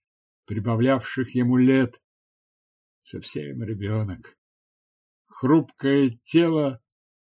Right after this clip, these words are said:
сотряс приступ мучительного кашля. На губах снова выступили розовые пузырьки. Отец Порфирий осторожно промокнул мальчику губы.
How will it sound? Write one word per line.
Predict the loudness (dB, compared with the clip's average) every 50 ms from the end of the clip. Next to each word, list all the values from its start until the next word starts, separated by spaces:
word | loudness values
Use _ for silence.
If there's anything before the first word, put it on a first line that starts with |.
| _ _ _ _
сотряс | -4 -4 -4 -2 0 2 4 4 4 2 0
приступ | -4 _ 2 4 4 2 2 -2 -4 -4 -4 -4 -4 _ -6
мучительного | -4 -4 -4 -4 -6 -4 -4 -4 -4 -4 -6 -6 -6 -4 -4 -6 -6 -8 -10 -14 _ _
кашля. | _ -6 -4 -4 -4 -4 -8 -12 -14 -14 -16 -16 -16 -18 _ _ _ _ _ _ _ _ _ _ _ _ _ _ _ _ _ -4
На | -2 -2 0
губах | 2 2 2 4 4 2 2 2 -4
снова | -10 -12 -10 -8 -4 -2 -2 0 0 -2 -2 -4 -4 -6 -8 -12 _ _ _
выступили | -4 0 0 0 0 -2 -4 -6 -6 -4 -2 -2 -2 0 -2
розовые | 0 -2 -2 -2 -2 -2 -2 -2 -2 -4 -4
пузырьки. | -6 _ -8 -6 -2 -2 -2 -2 -4 -4 -4 -2 -2 -2 -4 -8 _ _ _ _ _ _ _ _ _ _ _ _ _ _ _ _ _ _ _ _
Отец | -10 -8 -6 -4 -4 -4 -4 -6
Порфирий | -6 -6 -6 -6 -2 -2 0 0 2 0 0
осторожно | -2 -4 -8 -8 -6 -4 -2 -2 -2 -4 -4 -4 -6 -6
промокнул | -8 -8 -6 -4 -2 -2 -4 -6 -8 -10 -6 -2 -2 0 -2 -2 -6 -10 _ _ _ _
мальчику | -10 -8 -6 -6 -6 -8 -12 -16 -16 -16 -16 _ -14 -14
губы. | -14 -14 -10 -8 -6 -6 -6 -8 -12 -14